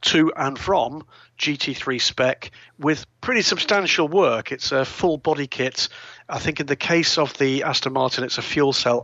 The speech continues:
and a completely different engine. Uh, so the basic chassis is the same, but there's a lot of, of, uh, engineering that needs to come into it. So the answer there is, will they be targeting that? Well, they can try, is the straight answer.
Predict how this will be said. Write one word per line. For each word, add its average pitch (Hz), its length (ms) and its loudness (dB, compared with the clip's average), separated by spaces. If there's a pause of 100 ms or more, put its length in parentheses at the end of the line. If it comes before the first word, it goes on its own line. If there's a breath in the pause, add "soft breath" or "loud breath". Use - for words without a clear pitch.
and 139 260 0
a 120 40 0
completely 131 460 -6
different - 380 -6
engine. 131 400 -4 (540 loud breath)
Uh, 127 300 4
so 143 380 4 (340 loud breath)
the 135 140 2
basic 175 440 2
chassis 185 400 0
is 131 100 -6
the - 60 -10
same, 117 280 -4
but 120 120 -10
there's 127 100 -10
a 120 60 -2
lot 139 420 -2
of, - 240 -6
of, 120 520 -4
uh, 120 360 -6
engineering 123 440 -8
that 123 80 -10
needs 127 120 -14
to - 100 -10
come 127 140 -6
into 120 220 -8
it. - 100 -12 (320 loud breath)
So - 120 -2
the 180 120 4
answer 233 220 -2
there 175 200 4
is, 165 220 0 (500 loud breath)
will 214 140 6
they 202 160 4
be 165 140 -2
targeting 208 560 -2
that? 160 240 -2
Well, 180 220 0
they 214 160 0
can 226 200 -8
try, 240 400 0 (360 loud breath)
is 151 140 -6
the - 80 -4
straight 170 320 2
answer. 160 360 2